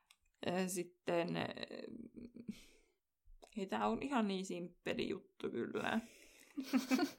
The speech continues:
Ja sit tuolla Siriuksellahan oli myös nuo tunnetaidot tuolla. Anna on hienosti noita löytänyt noita eri, eri niinku eri alueita, että missä ne taidot voi olla. Mut kyllä mä jotenkin silti mun, niinku,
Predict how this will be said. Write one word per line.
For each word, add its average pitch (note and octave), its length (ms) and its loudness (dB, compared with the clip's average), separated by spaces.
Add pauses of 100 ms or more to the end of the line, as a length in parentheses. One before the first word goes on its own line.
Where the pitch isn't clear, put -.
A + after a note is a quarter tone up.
(880)
Ja G#3+ 200 6
sit A#3 200 4
tuolla G#3+ 220 8
Siriuksellahan G#3+ 680 8
oli G3 100 8
myös F#3+ 240 0
nuo G#3+ 100 2
tunnetaidot - 1160 2
tuolla. D#2+ 540 4 (1600)
Anna G3 300 6
on A3 60 8
hienosti G3+ 440 4
noita F#3 320 0
löytänyt F3 440 4
noita F#3 300 0
eri, G3 320 4 (240)
eri F#3 360 0
niinku F#3+ 540 -2 (920)
eri G#3+ 280 6
alueita, F3 580 4
että - 160 0
missä F#3+ 280 -2
ne F3 100 0
taidot F3+ 500 2
voi - 160 2 (100)
olla. - 320 2
Mut - 160 -8
kyllä G4+ 180 6
mä D4+ 100 2
jotenkin C#4+ 320 10
silti B3 320 10
mun, G#3 180 6
niinku, F#3+ 320 6